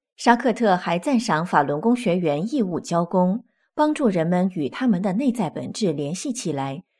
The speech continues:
是非常了不起的志愿服务。建筑师西格尔表示，功法展示与祥和的练功音乐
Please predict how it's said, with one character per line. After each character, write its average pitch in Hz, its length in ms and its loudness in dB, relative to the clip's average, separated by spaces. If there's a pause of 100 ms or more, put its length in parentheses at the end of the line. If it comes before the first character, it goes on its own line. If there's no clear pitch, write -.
是 220 200 2
非 302 180 -2
常 220 280 -2
了 - 140 0
不 262 180 -2
起 165 180 -8
的 127 160 -4
志 269 220 -4
愿 180 200 -2
服 135 220 -8
务。 151 440 -4 (1040)
建 277 220 4
筑 240 120 2
师 226 240 4
西 302 200 -2
格 185 160 0
尔 170 180 0
表 143 180 -2
示， 147 400 -4 (280)
功 311 180 2
法 208 180 -2
展 220 240 0
示 180 320 -2
与 160 200 -4
祥 180 320 -2
和 190 160 -2
的 208 100 -2
练 214 220 2
功 220 180 0
音 269 220 0
乐 214 340 -4